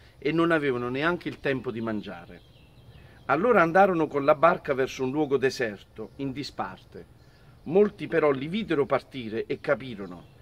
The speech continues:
e da tutte le città accorsero là a piedi e li precedettero. Sceso dalla barca, egli vide una grande folla, ebbe compassione di loro, perché erano come pecore che non hanno pastore, e si mise a insegnare loro molte cose.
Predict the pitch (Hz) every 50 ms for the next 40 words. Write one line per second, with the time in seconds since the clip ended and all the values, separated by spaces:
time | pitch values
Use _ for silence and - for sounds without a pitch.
0 | - - - - 123 120 113 147 143 - 262 - - - 170 151 180 - - 143
1 | - - - 175 - - - 131 127 - - 202 202 202 190 - - 147 147 135
2 | 135 151 180 165 143 139 - - - 202 226 226 214 175 190 165 151 143 135 -
3 | 143 135 - - 117 101 95 80 - - - - 92 80 - - - - - -
4 | - - - - - - - - - - 247 262 196 214 175 151 156 139 139 127
5 | 110 113 104 101 104 - - - 135 147 165 - - - - - - - - 190
6 | 214 196 196 180 180 165 180 220 185 170 170 156 160 156 151 139 175 190 190 170
7 | 156 143 - - 110 98 98 95 87 90 98 101 - - _ - - _ _ _
8 | 160 180 185 165 143 165 156 - - 143 135 127 - 131 - - - 156 151 139
9 | 127 107 113 104 104 101 95 95 - 127 - - - - - - - - 139 135
10 | - - 139 139 135 123 127 131 127 - - 143 147 135 - 160 160 156 - -
11 | 120 117 110 - 131 123 123 123 123 120 117 113 104 117 107 - - - 104 95
12 | 90 104 120 143 - - - - - - - - 135 139 135 - 190 196 196 180
13 | 139 - - 131 127 127 123 - 151 147 156 160 165 160 127 107 101 101 107 123
14 | - - 120 123 123 123 - 120 95 - 87 80 80 - -